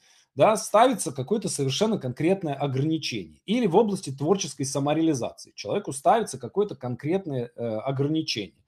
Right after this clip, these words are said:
И человек этого не заметить не может. Он неизбежно это заметит и скажет: «Так, у меня тут какая-то херня». И поэтому, э, вот это ограничение и невозможность двинуться куда-то дальше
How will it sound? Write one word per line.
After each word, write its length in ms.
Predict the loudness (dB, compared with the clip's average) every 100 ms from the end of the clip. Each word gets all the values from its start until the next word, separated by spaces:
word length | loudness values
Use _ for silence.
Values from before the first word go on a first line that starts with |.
| _ -20 -20 -4 2
И 220 | 2 2
человек 520 | 4 6 6 4 4
этого 320 | 6 6 6 6
не 220 | 6 6
заметить 680 | 8 6 6 2 -2 -4 -2
не 220 | 4 4
может. 500 | 6 4 2 -2 -10 _ _ _ _ _ _ _ _ _ _
Он 220 | -2 2 4
неизбежно 640 | 4 2 2 2 4 2
это 340 | 2 0 2 0
заметит 520 | 0 -2 -2 -4 -6
и 40 |
скажет: 360 | -4 -2 -2 2
«Так, 240 | 0 0
у 40 | -4
меня 200 | -4 -4
тут 180 | -8
какая-то 380 | -8 -4 -4 -6
херня». 520 | -4 -2 -2 -4 -6 _ _ _ -20 -20 _
И 120 | -2
поэтому, 840 | 8 10 10 8 6 4 2 -2 -4
э, 40 | 0
вот 720 | 2 4 4 2 0 0 2
это 480 | 0 2 -2 -2 _ _
ограничение 1080 | -4 -2 -2 -2 -2 -2 -2 0 0 -2 -6 _ _ _ _ _ _ _ _ _ _
и 80 | 0
невозможность 760 | 4 4 6 4 2 0 -2
двинуться 480 | -2 0 0 -2 -8
куда-то 400 | -4 0 0 0
дальше 640 | 2 4 4 -2 -12 -18